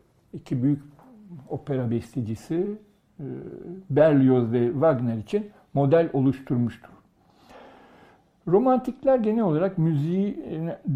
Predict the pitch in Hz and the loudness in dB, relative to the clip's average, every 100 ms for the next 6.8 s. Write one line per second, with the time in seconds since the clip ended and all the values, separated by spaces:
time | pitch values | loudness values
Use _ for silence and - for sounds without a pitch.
0 | 127 160 170 - - 185 170 165 175 226 | 2 2 0 -6 -10 -4 -2 0 -2 -4
1 | - 175 165 226 165 170 202 160 160 - | -4 -2 0 0 -2 -2 -4 -6 -6 -12
2 | 214 226 _ - 240 147 - 170 202 139 | -12 -12 _ -16 -10 -8 -6 -4 -4 -6
3 | 127 - - 123 113 113 107 _ _ _ | -6 -10 -4 -2 0 -2 -6 _ _ _
4 | _ - 180 165 160 147 143 139 139 139 | _ -6 -2 0 2 2 2 2 2 2
5 | 135 - 151 131 120 131 165 - - 135 | 0 0 -2 2 2 2 -4 -6 -2 0
6 | 120 127 143 120 143 143 - | 2 2 0 0 0 -2 -20